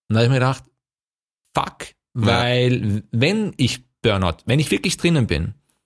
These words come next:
Speaker 1: dann habe ich die Gefahr, dass ich alles aufgeben muss, um
Speaker 2: Ja.
Speaker 1: das irgendwie wieder zu regulieren. Meine Jobs,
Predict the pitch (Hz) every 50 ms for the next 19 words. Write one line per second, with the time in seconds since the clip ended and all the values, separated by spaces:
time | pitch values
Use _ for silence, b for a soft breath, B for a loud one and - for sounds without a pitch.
0 | _ _ _ _ _ _ _ _ _ - 120 117 120 123 135 139 127 123 127 139
1 | 135 - - 110 127 - - - 104 110 127 147 165 143 131 120 120 123 - -
2 | 117 127 139 135 117 98 104 - - - 110 98 98 - - - - - - _
3 | _ _ _ _ _ _ _ _ - 139 135 123 131 131 131 113 131 131 127 123
4 | 127 123 123 123 117 123 127 123 117 117 - - - 113 110 113 104 101 95 90
5 | 85 90 101 107 101 101 101 - - - 156 156 156 - - - - -